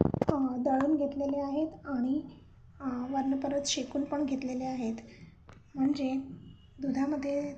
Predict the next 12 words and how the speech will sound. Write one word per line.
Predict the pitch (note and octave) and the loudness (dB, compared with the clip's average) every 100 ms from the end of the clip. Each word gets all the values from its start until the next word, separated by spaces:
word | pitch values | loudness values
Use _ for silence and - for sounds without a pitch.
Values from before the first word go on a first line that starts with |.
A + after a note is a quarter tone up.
| - | -4
तांदळाला | A#3 B3 B3 C4+ C#4 | 6 6 6 -2 -4
शिजायला | C4+ A#3 B3 A#3+ C4+ | -4 -2 0 2 2
वेळ | B3+ B3 | 2 0
लागणार | C4 B3 - - | 0 -2 -6 -2
नाही. | C4+ B3 A3 - - - - - | 2 4 2 0 -12 -18 -18 -10
फक्त | C4+ - | -10 0
पाच | D#4 C4 C#4 D#4+ | 0 0 -2 -2
मिनटामध्ये | D4 C#4+ C#4+ C4+ B3+ | -2 0 0 2 2
ही | C4 - | 0 0
खीर | C4+ C4+ | 0 2
तयार | B3+ A#3 B3 C4+ | 2 0 0 -2
होते. | A#3 | -4